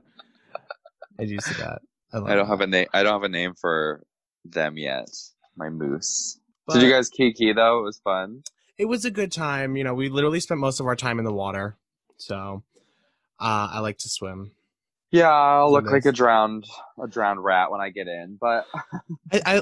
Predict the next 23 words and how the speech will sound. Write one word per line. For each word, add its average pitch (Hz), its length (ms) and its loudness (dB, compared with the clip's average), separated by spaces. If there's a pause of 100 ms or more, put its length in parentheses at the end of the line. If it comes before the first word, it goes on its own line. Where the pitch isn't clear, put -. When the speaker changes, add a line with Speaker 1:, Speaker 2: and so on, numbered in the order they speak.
(120)
Speaker 1:
I - 20 4
like 196 260 4
it 190 100 0
'cause 139 140 -2
I 151 80 4
feel 165 200 4
like 175 340 2 (260)
because 151 360 0
I'm 151 120 8
a 147 40 6
little 147 160 6
more 139 180 4
fluffy, 123 420 0
I 110 80 0
kinda, 110 460 -2
I'm 113 100 0
more 113 160 4
buoyant, 107 580 -2
you 123 120 -6
know, 107 240 -4
so - 160 -14
I'm 104 100 -10
not 101 220 -10